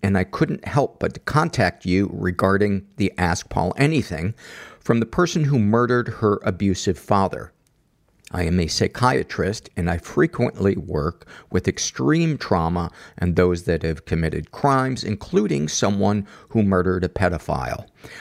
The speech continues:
I say all of this to tell you, in the parentheses, in case you don't know already, that mental health professionals cannot report past crimes. It sounds like that listener has been through unmeasurable trauma, and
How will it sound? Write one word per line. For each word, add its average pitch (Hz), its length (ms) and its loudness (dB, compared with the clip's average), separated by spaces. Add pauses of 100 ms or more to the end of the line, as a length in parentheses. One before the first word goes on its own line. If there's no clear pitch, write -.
(160)
I 98 120 4
say 104 300 0 (100)
all 143 240 2
of 107 120 -4
this 104 220 -2
to - 140 -2
tell 185 300 0
you, 107 400 2
in 78 140 -6
the - 100 -6
parentheses, 87 720 -2
in - 160 -4
case - 320 -2
you 82 80 -2
don't 78 260 -2
know 80 220 0
already, 82 500 0 (380)
that - 180 0
mental 120 280 2
health 165 260 0
professionals 98 720 -2
cannot 98 640 0
report - 560 0 (120)
past - 560 -4
crimes. - 720 -6 (480)
It - 100 -2
sounds 110 380 0
like 113 240 0
that 104 200 0
listener 92 440 0
has 80 160 -4
been 90 240 0
through 95 320 0
unmeasurable 104 880 0
trauma, 71 520 -4 (400)
and 98 160 -2